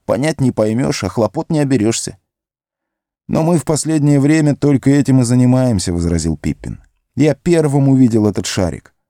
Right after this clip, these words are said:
Знаешь, как хочется ещё раз на него посмотреть". "Спи лучше", посоветовал Мерри. "Надо будет, всё узнаешь. Ну, не ко времени ты со своим любопытством". "А что такое?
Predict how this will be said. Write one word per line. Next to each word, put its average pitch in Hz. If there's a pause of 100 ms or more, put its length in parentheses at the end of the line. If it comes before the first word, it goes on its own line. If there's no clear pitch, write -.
(120)
Знаешь, 175
как -
хочется -
ещё 117
раз 85
на 87
него 82
посмотреть". - (420)
"Спи -
лучше", 95 (500)
посоветовал 80
Мерри. 58 (380)
"Надо 180
будет, 123
всё -
узнаешь. 135 (400)
Ну, 180
не 175
ко 180
времени 170
ты 127
со 120
своим 123
любопытством". 107 (400)
"А -
что -
такое? 151